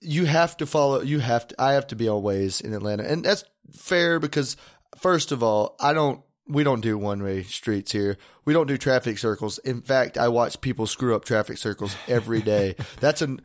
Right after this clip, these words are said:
Speaker 1: that's another pro, bonus pro, uh, traffic circles. Let the professionals do
Speaker 2: Let
Speaker 1: it.
Speaker 2: the bus
Speaker 1: Stop
Speaker 2: driver
Speaker 1: it.
Speaker 2: do it.
Speaker 1: Stop it. <laughs> You, if I see one more person in South Carolina screw up at a, at a four-way stop, stop it.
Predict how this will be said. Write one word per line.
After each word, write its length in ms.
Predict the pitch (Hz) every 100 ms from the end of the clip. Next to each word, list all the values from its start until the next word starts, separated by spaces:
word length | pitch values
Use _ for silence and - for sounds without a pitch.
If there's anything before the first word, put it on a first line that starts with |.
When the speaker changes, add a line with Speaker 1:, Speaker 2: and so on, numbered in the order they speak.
| -
Speaker 1:
that's 160 | - 151
another 280 | 160 151 131
pro, 320 | - 151 123
bonus 360 | 107 147 165 -
pro, 340 | 139 127 113
uh, 40 | 107 - _ - -
traffic 400 | 160 135 117 98
circles. 500 | 123 107 101 95 - - 113 -
Let 340 | 127 139 160
the 60 | 147
professionals 560 | - - 127 110 107 98
do 60 | 127
Speaker 2:
Let 80 | 135
Speaker 1:
it. 40 | 143
Speaker 2:
the 80 |
bus 160 | 110 127
Speaker 1:
Stop 120 | 139 123
Speaker 2:
driver 220 | 107 98
Speaker 1:
it. 40 |
Speaker 2:
do 120 | 98 90
it. 120 | - _ _ -
Speaker 1:
Stop 580 | - - - 143 120 117
it. 160 | - -
<laughs> 300 | 165 190 180
You, 500 | 143 175 190 190 185 - - -
if 80 | -
I 80 | 185
see 180 | - 180
one 200 | 165 190
more 120 | 196
person 460 | 175 175 175 165 - - -
in 80 | 123
South 240 | 170 160
Carolina 320 | 170 156 147
screw 360 | 139 - 165 160
up 100 | 151
at 60 | 143
a, 320 | 135 131 -
at 60 | 131
a 80 | 120
four-way 400 | - 160 151 151
stop, 520 | - 151 143 139 - _ _ _ _ _ _ _ -
stop 840 | - - - _ _ 185 147 -
it. 160 | 123